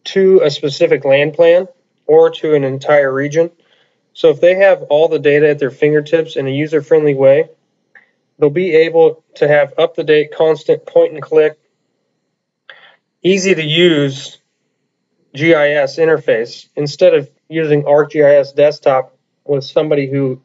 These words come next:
doesn't know what they're doing, they're gonna have a hard time even finding out what parcel's what. I mean, you c-, can't just click on one. You'd have to, you know, figure some stuff out. But it comes down to knowing where to buy and where to sell.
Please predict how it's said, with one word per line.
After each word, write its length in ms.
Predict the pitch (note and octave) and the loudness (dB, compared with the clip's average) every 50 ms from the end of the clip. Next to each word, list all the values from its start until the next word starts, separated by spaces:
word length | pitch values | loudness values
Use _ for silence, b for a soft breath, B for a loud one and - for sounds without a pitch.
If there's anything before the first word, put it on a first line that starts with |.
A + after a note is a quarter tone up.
| _ - | _ -2
doesn't 240 | D3+ D3 C#3+ D#3 D3+ | -2 0 0 0 0
know 120 | D#3 D#3 | 2 2
what 100 | D3+ C#3+ | 2 2
they're 140 | C#3+ C#3 B2 | 0 -2 0
doing, 400 | - E3 F3 F3+ D#3 D3 D3 D3 b b b b b | 2 2 4 4 4 2 0 -4 b b b b b
they're 100 | D#3+ D#3+ | 0 0
gonna 140 | F#3 F3+ | 0 0
have 120 | E3+ D#3+ D#3 | 0 0 0
a 60 | D3+ | 0
hard 220 | D3+ D#3 D#3+ D#3 | 2 2 2 2
time 260 | D#3+ E3 D#3+ D#3 D#3 D#3+ | 2 0 -2 -2 -4 -6
even 360 | D#3 D3+ D#3 D3 C#3+ C#3 - _ _ _ _ | -8 -6 -6 -6 -6 -6 -12 _ _ _ _
finding 300 | - C#3+ D3+ D#3 D#3 D3+ | -2 -2 0 0 -2 -2
out 260 | D#3 D3+ D3 D3 - _ _ _ _ _ _ _ _ _ _ _ _ | 0 -2 -2 -2 -6 _ _ _ _ _ _ _ _ _ _ _ _
what 240 | - D3 D#3+ - - | 0 0 0 0 0
parcel's 440 | - D#3 D#3+ D#3+ D#3 - C#3+ A#2+ - | 0 2 2 2 0 -2 -6 -6 -2
what. 380 | - D3+ E3 D#3+ A#2+ - _ _ _ - | 0 0 0 0 -2 -6 _ _ _ -12
I 60 | B2+ | -8
mean, 140 | C#3+ C#3+ C#3 | -6 -6 -6
you 100 | C3+ C3+ | -6 -4
c-, 120 | - D3+ D3 - | -4 -4 -4 -4
can't 220 | - - D#3+ C#3+ C#3 | -2 -2 -2 -2 -2
just 180 | C3+ A#2+ - | -4 -8 -8
click 260 | - - D#3+ D#3 - D#3+ | -4 -2 -2 0 0 -2
on 200 | C#3 B2 A#2+ A#2 | -4 -2 -2 -2
one. 200 | A#2 A#2 B2+ C3 | -2 -2 -4 -4
You'd 120 | C3 B2+ | -4 -2
have 220 | C#3 C3+ C3+ C3+ | 0 0 0 -2
to, 120 | - - - _ _ _ _ _ _ _ _ _ _ _ _ _ _ _ _ _ | -6 -10 -10 _ _ _ _ _ _ _ _ _ _ _ _ _ _ _ _ _
you 80 | - B2+ | -4 -2
know, 200 | B2+ B2 B2 B2+ | 0 0 -2 -4
figure 320 | - - - D#3+ D#3 D3 | -6 -6 -6 -4 -4 -4
some 180 | C#3+ - D3+ C#3 | -6 -4 -6 -4
stuff 320 | C#3 - D#3 C#3+ - - | -2 0 0 0 0 0
out. 260 | E3 E3 D3+ - - _ _ b b b b b b b b - | 0 0 0 -2 -6 _ _ b b b b b b b b -2
But 100 | D#3 D3 | -2 -2
it 100 | C3+ - | 0 0
comes 240 | F3 F#3+ G3 F3 | 0 0 0 0
down 460 | D#3+ D#3+ E3 E3 E3 E3 F3 F3 E3+ - _ _ _ _ _ _ _ _ | 0 0 2 2 2 0 0 -2 -6 -14 _ _ _ _ _ _ _ _
to 100 | - D3+ | -2 0
knowing 380 | D3 D#3+ E3 E3+ E3+ D#3 D3 C#3+ | 2 2 4 4 2 2 2 2
where 140 | D#3 E3 | 2 2
to 60 | E3 E3 | 2 0
buy 280 | - D3 D3 D3+ D3+ | 0 0 0 0 -2
and 100 | D3 C#3+ | -2 0
where 160 | D3 D3 D3+ | 0 0 0
to 80 | D3 C#3 | 0 -2
sell. 400 | - - - D3+ A#2+ G2+ - | -4 -2 -2 -2 -2 -4 -10